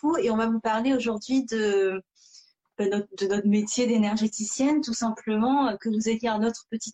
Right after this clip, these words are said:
insight, que ce soit, soit, soit pas juste moi. Est-ce que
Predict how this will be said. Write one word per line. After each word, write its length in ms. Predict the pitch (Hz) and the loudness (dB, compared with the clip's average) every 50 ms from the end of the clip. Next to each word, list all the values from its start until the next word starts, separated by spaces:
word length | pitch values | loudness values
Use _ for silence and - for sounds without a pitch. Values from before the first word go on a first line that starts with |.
| - - | -2 0
insight, 460 | 226 220 220 - - 247 247 269 262 - | 0 0 0 0 -2 -2 0 -2 -2 -6
que 80 | - | -10
ce 140 | - - - | -12 -12 -10
soit, 140 | 190 208 208 | -8 -10 -10
soit, 300 | - - - - 220 208 | -10 -10 -6 -4 -4 -2
soit 420 | 220 - - - - - 208 214 - _ | -2 -4 -6 -6 -6 -6 -6 -6 -6 _
pas 160 | - 254 247 226 | -4 -2 -2 -2
juste 580 | 220 - - 294 311 311 - - - - 226 | -2 -4 -4 -6 -6 -6 -8 -10 -8 -6 -4
moi. 360 | 220 208 202 208 - - - - - - - - - - - - 214 - - 311 254 - | -2 -2 -2 -2 -2 -4 -6 -8 -12 -12 -10 -10 -10 -10 -12 -14 -14 -8 -6 -4 -2 -2
Est-ce 140 | - - - | -2 -2 -2
que 180 | 403 415 - | -2 -2 -2